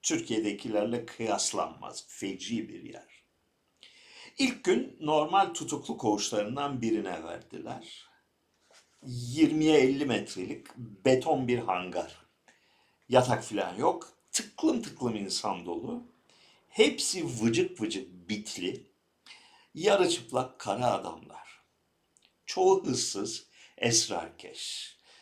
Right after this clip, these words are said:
Tamil gerillaları ayrı bir grup. Gece çok fazla birbirine değmemeye çalışarak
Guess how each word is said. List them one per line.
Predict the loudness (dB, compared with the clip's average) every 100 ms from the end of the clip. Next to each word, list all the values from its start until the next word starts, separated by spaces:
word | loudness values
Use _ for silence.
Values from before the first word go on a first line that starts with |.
| _ _ _
Tamil | 4 6 8 6 6
gerillaları | 4 4 4 4 4 2 2
ayrı | 4 4 4
bir | 2 0
grup. | -8 -16 -18 -20 _ _ _ _ _ _ _ _ _ _ _ _ -8
Gece | 2 2 4 2 0 -4 _ _
çok | 2 2
fazla | 4 4 6 4
birbirine | 2 0 0 0 0
değmemeye | 2 4 2 -2 -4 -4
çalışarak | -4 -6 -8 -6 -6 -8 -12 -20